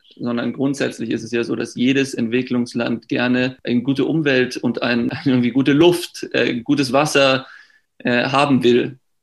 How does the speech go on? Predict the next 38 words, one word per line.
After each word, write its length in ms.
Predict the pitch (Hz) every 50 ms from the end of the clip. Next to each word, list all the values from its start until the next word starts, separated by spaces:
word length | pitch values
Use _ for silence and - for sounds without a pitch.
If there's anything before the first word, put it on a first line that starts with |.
| _ _ _ _ _ _
Das 140 | - 151
heißt, 280 | - 123 127 127 127 -
es 80 | 123 127
ist 140 | 135 127
bei 140 | 131 131 120
China 340 | 117 - 139 143 147 139 127
nicht 180 | 127 127 131 123
anders, 280 | 127 135 143 139 127
es 160 | 123 123 123
ist 60 | - _
bei 140 | 127 123
Indien 300 | - 131 135 131 135 131
nicht 180 | 131 131 131 -
anders. 460 | - 131 131 131 131 131 131 - - _ - - _ _ _ _
Und 260 | - 127 123 120 123 -
jeder 320 | 117 120 123 131 139 135
Chinese, 380 | 127 - 120 123 127 135 131 123
den 140 | 123 123
ich 140 | 123 123 -
kenne, 280 | - 117 127 135 135 127
obwohl 520 | 127 113 117 127 131 131 131 - - - -
hier 140 | 131 131
natürlich 400 | 123 123 120 - 127 120 120 -
große 240 | _ 127 127 123 120
Luftverschmutzung, 880 | 131 143 139 - 131 127 - 127 127 123 - - 123 120 120 127 - - -
jetzt 220 | - 123 - -
ist 120 | - 131 117
es 80 | 117
viel 120 | - - 120
besser 240 | - 127 131 139 139
geworden, 440 | 123 123 113 123 123 123 120 117
aber 160 | 117 113 117 117
in 80 | 113
den 80 | 117 123
letzten 280 | 120 123 117 - -
fünfzehn 460 | 120 - 127 120 123 - - 131 120 117
Jahren 300 | 117 127 131 123 127 120
war, 240 | 127 127 123 -